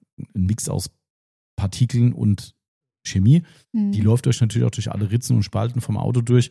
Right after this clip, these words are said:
Speaker 1: Somit wirklich überall gut durchspülen, dass da nicht irgendwo so ein Nest drin hängt. Wisst jetzt zwar gerade auch nicht, was da für ein Problem darin steht, aber das willst du halt einfach nicht.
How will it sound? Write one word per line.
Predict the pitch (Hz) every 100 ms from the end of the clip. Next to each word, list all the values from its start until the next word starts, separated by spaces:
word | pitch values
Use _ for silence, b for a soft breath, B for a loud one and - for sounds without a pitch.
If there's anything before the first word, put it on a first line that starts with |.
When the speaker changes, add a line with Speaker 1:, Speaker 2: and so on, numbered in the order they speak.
| B B _ -
Speaker 1:
Somit | 107 101
wirklich | 107 110 -
überall | - 107
gut | 110 107
durchspülen, | 107 107 117 110
dass | 104
da | 101
nicht | 98
irgendwo | - 110 107
so | 101
ein |
Nest | 95 101 -
drin | 113
hängt. | 104 104 - _ _ -
Wisst | -
jetzt | 107
zwar | -
gerade | - 95
auch | 98
nicht, | 92
was | 95
da | - 95
für | 92
ein | 87
Problem | - 90 101
darin | 120 113 110
steht, | - 107
aber | 101 92
das | 82
willst | 95 92 -
du |
halt | 71
einfach | 71 73
nicht. | 69